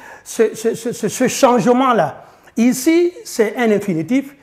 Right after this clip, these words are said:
mais en allemand, ce sera personnel. C'est pas la même chose, ce sera personnel. Alors, ça veut dire ceci en allemand.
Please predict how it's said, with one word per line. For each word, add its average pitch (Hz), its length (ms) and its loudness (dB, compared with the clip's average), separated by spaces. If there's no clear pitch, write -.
mais 208 380 0
en 262 240 6
allemand, 247 420 4
ce 226 100 0
sera 220 320 0
personnel. 160 460 -4
C'est - 160 -6
pas 226 100 4
la 190 120 2
même 160 120 -2
chose, 131 280 -8
ce - 100 -18
sera 202 240 -2
personnel. 139 420 -6
Alors, 139 360 -2
ça - 160 2
veut 226 120 0
dire 269 180 0
ceci 190 340 -4
en 151 80 -4
allemand. 131 300 -8